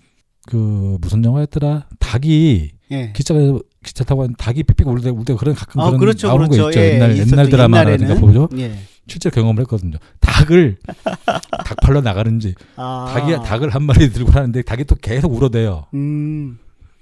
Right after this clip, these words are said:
Speaker 1: 근데 그런 경험도 있고
Speaker 2: 예.
Speaker 1: 여행하니까 참 재밌는데 그런 게 제 추억이 많이 남는 것 같아요. 이동하는
Speaker 2: 음.
Speaker 1: 거, 가-, 거기 가서도 물론 남지만은
Speaker 2: 예.
Speaker 1: 여행을 가는 과정.
Speaker 2: 그렇죠.
Speaker 1: 네.
Speaker 2: 사실은 여행 가기 전부터 이제 설레는 마음들이 생기잖아요.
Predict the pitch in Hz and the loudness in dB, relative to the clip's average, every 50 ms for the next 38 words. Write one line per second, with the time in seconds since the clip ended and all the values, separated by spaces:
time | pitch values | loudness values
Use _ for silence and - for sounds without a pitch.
0 | - _ _ _ - 131 - - 135 139 131 123 120 120 123 123 120 110 - - | -20 _ _ _ -16 -10 -6 -4 -2 -2 -2 -2 -2 -4 -4 -6 -6 -8 -8 -10
1 | _ - 98 90 87 113 110 110 104 98 95 92 101 98 - - - 110 113 131 | _ -10 -10 -8 -8 -8 -10 -10 -10 -12 -14 -16 -18 -20 -14 -6 -4 -2 0 0
2 | 170 170 160 143 139 127 135 - 135 127 120 107 90 82 - - - 117 117 104 | -2 -2 -4 -4 -6 -6 -6 -6 -6 -6 -4 -6 -8 -10 -12 -14 -12 -10 -10 -8
3 | - - 117 131 123 117 101 92 107 110 107 90 76 - _ _ _ _ _ _ | -6 -6 -4 -4 -4 -4 -4 -4 -6 -6 -6 -8 -10 -14 _ _ _ _ _ _
4 | _ - 113 - - 147 180 185 180 170 165 156 123 - 120 110 - - - 170 | _ -12 -8 -4 -2 -2 -2 -2 -2 -2 -2 -4 -4 -6 -8 -8 -8 -6 -6 -4
5 | 147 156 123 101 95 85 67 67 73 85 82 80 67 65 - _ - 73 69 62 | -4 -4 -4 -4 -6 -6 -10 -12 -12 -12 -14 -14 -16 -20 -20 _ -18 -18 -18 -16
6 | - 107 117 - - 117 104 90 104 98 90 82 - - 113 - - - - - | -10 -8 -4 0 0 0 0 -2 -4 -4 -4 -6 -10 -12 -18 -18 -18 -18 -16 -6
7 | - 131 143 151 - 104 101 135 139 139 139 117 113 123 120 98 78 80 - 104 | -4 -2 -2 0 -2 -2 -2 -2 -2 -2 -4 -4 -4 -4 -4 -6 -8 -8 -8 -4
8 | 104 98 98 104 123 156 175 160 - _ _ - 131 113 101 98 110 117 127 131 | -4 -2 0 0 0 0 -2 -4 -6 _ _ -14 -14 -12 -8 -2 2 4 4 4
9 | 135 131 131 123 - 90 98 101 - - 85 80 - 76 71 - - - _ _ | 4 4 2 0 0 -2 -2 -4 -4 -6 -10 -10 -10 -12 -14 -16 -20 -20 _ _
10 | _ _ _ _ _ - - 139 135 - - 120 123 135 _ _ _ _ 101 87 | _ _ _ _ _ -14 -12 -12 -12 -12 -14 -16 -16 -18 _ _ _ _ -10 -10
11 | 80 78 _ _ _ _ _ _ _ _ _ _ _ _ _ _ - 160 170 175 | -10 -12 _ _ _ _ _ _ _ _ _ _ _ _ _ _ -14 -12 -12 -12
12 | 208 202 170 135 139 165 196 190 - - - 131 139 170 165 - - - 123 135 | -12 -10 -8 -6 -6 -6 -6 -8 -10 -12 -14 -12 -12 -14 -14 -14 -12 -12 -10 -8
13 | 147 156 151 139 147 135 _ - - 185 202 185 135 - 123 120 - - 202 233 | -8 -10 -10 -12 -16 -18 _ -14 -12 -10 -10 -12 -12 -14 -14 -14 -12 -12 -12 -10
14 | 247 247 247 233 220 214 196 165 143 117 113 120 120 113 107 107 104 101 95 95 | -10 -10 -10 -10 -12 -12 -12 -12 -12 -12 -12 -14 -14 -16 -18 -18 -20 -20 -20 -20
15 | 95 95 98 117 120 117 110 - 92 92 95 98 127 156 | -20 -20 -18 -18 -18 -18 -18 -20 -20 -20 -20 -20 -20 -20